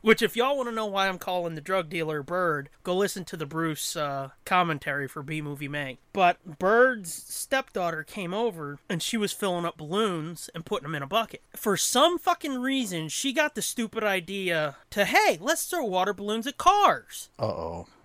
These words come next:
Speaker 1: And it's like, "No, you fucking dumb bitch." Okay, so this car,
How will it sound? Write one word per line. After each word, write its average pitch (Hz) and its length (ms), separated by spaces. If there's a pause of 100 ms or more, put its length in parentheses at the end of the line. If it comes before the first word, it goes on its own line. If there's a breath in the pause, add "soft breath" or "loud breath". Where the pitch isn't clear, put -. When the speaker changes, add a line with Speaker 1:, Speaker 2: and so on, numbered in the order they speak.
(140)
Speaker 1:
And 175 100
it's 185 140
like, 185 180
"No, 226 220
you 208 160
fucking 180 360
dumb 160 240
bitch." 156 280 (320 soft breath)
Okay, 180 440 (140)
so 190 440
this 165 300
car, 247 640